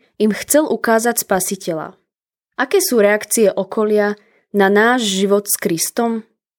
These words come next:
Nežijeme vieru, o ktorej nikto netuší? Možno sa bojíme hnevu či odmietnutia, ale z Pavlovho života čítame povzbudenie. Kto sa stretne s Kristom,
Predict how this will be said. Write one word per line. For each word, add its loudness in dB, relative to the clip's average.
Nežijeme 4
vieru, 2
o -4
ktorej 4
nikto 0
netuší? -4
Možno 0
sa 0
bojíme 4
hnevu 0
či -4
odmietnutia, 0
ale 2
z -6
Pavlovho 4
života 0
čítame -2
povzbudenie. -4
Kto 4
sa 0
stretne 0
s -2
Kristom, -2